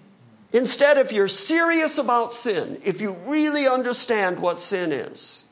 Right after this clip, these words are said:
then you have to look at yourself and say, "I can't seem to do it. I can't seem to get there. I wanna. Oh, I want to. Oh, I, I sincerely want to. I pray to God.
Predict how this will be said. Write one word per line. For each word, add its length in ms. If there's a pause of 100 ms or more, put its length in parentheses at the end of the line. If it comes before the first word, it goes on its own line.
(800)
then 120
you 120
have 220
to 60
look 220
at 140
yourself 420
and 140
say, 400 (1080)
"I 60
can't 300
seem 280
to 80
do 220
it. 260 (1000)
I 40
can't 280
seem 260
to 60
get 280
there. 300 (720)
I 80
wanna. 640 (640)
Oh, 340
I 80
want 440
to. 440 (1000)
Oh, 160
I, 220 (120)
I 40
sincerely 680
want 300
to. 180
I 140
pray 360
to 100
God. 600